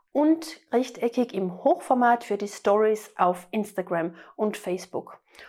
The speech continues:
Und mit diesen drei Formaten kommen Sie in der Praxis super zurecht. Oft hat man unterschiedliche Stockfotos, die unterschiedliche Bildstimmungen haben. Damit alles professioneller aussieht, sollte es einen einheitlichen Look and Feel haben.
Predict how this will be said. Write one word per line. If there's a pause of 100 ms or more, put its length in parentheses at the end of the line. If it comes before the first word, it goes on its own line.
(120)
Und
mit
diesen
drei
Formaten
kommen
Sie
in
der
Praxis (180)
super
zurecht. (340)
Oft
hat
man
unterschiedliche
Stockfotos,
die
unterschiedliche
Bildstimmungen
haben. (260)
Damit
alles
professioneller
aussieht, (160)
sollte
es
einen
einheitlichen
Look
and
Feel
haben.